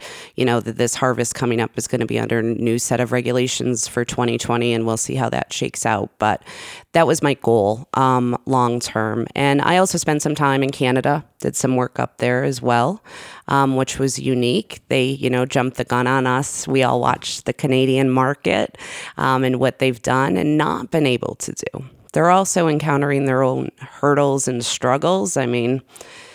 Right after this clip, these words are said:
if you look at some of the stocks up there, for some of the companies are struggling right now. And I think there's going to be some continued struggles, like I said earlier, for these companies over the next couple of years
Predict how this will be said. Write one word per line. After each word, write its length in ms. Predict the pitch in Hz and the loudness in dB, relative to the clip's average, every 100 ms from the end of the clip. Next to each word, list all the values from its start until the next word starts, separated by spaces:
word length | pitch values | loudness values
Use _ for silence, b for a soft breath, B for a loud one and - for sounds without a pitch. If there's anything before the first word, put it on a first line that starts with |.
| B B B B B | B B B B B
if 80 | |
you 120 | - 147 | 0 2
look 120 | 156 | 2
at 120 | 160 | 0
some 160 | 170 165 | 2 4
of 60 | |
the 80 | 156 | 2
stocks 840 | - 165 160 180 - - - - - | 2 2 2 0 -8 -6 -4 -4 0
up 240 | 156 - | 0 0
there, 420 | - 160 160 160 156 | 2 4 6 4 2
for 220 | - 156 | -2 -2
some 180 | - 143 | 0 2
of 80 | |
the 80 | 143 | 2
companies 500 | 131 147 135 143 135 | 2 0 2 2 2
are 60 | 127 | 0
struggling 640 | - 143 139 131 127 120 | 0 2 2 4 2 2
right 260 | 117 117 - | 0 -2 -2
now. 380 | - 127 123 127 107 - | 0 0 0 -2 -8 -6
And 160 | - 143 | 0 2
I 120 | 143 | 2
think 180 | 139 139 | 2 0
there's 220 | 139 135 | 0 0
going 260 | - 143 147 | 2 2 2
to 160 | - | 0
be 160 | 139 135 | -2 -2
some 260 | - 135 | -2 -2
continued 640 | 127 135 131 139 131 131 127 | -2 -2 -2 0 2 0 0
struggles, 720 | - 131 127 123 120 - - | -2 0 0 0 -2 -4 -2
like 160 | 131 | -2
I 80 | 131 | -2
said 220 | 131 127 | -2 0
earlier, 400 | 117 120 127 123 | 2 2 2 0
for 200 | 127 - | -2 -2
these 200 | 117 - | -2 -2
companies 560 | - 139 131 - 127 123 | -2 -4 -2 -2 0 0
over 180 | 120 123 | -2 -2
the 140 | 123 | -4
next 260 | 123 - - | -4 -6 -8
couple 300 | 123 - 120 | -6 -2 -2
of 100 | 120 | 0
years 540 | 127 135 131 120 - | 0 2 2 -2 -6